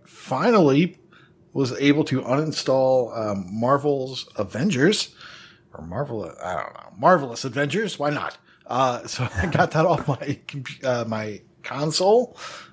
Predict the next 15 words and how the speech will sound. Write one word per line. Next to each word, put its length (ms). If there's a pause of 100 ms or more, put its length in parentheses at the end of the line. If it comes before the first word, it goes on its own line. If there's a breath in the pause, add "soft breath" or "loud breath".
(140 loud breath)
Uh, 420
so 140
I've 240
been 180
spending 340
a 80
lot 180
of 80
time 340
playing 260
games 240
I've 140
already 440
talked 440
about. 340